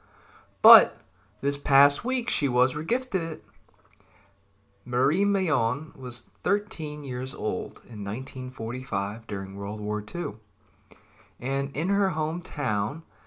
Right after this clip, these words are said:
there was fighting going on all over, with Americans fighting off the Nazis at the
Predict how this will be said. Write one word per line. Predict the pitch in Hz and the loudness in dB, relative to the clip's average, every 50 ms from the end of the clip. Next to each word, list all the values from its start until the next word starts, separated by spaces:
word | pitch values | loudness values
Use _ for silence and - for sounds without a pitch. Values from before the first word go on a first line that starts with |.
| - - - _ _ _ _ - | -20 -20 -20 _ _ _ _ -6
there | - 127 123 | -4 -4 -2
was | 123 131 131 | -2 -4 -6
fighting | - - - 151 202 233 196 120 104 | -2 4 6 6 6 6 2 -2 -4
going | 98 95 90 87 78 71 60 | -4 -4 -6 -8 -10 -10 -12
on | 53 - - - - - 135 - - _ _ - | -14 -14 -14 -16 -16 -18 -20 -20 -20 _ _ -8
all | - 117 135 147 151 139 | -6 -4 -4 -2 0 0
over, | 117 101 - - - - - | 0 0 -2 -4 -10 -14 -14
with | - - | -12 -10
Americans | - 98 95 101 107 117 127 139 139 139 - 120 107 104 - | -8 -6 -4 -2 -2 0 0 0 -2 -2 -4 -8 -8 -8 -8
fighting | - - 104 107 117 127 127 127 | -2 2 2 2 2 2 0 0
off | 127 123 123 - | 0 -2 -2 -4
the | 117 110 | -6 -4
Nazis | 107 98 95 95 - - - 95 92 90 92 | -2 -2 -2 -2 -4 -8 -8 -10 -10 -10 -10
at | 85 87 - | -10 -12 -12
the | - 90 92 92 - - | -12 -12 -12 -12 -14 -16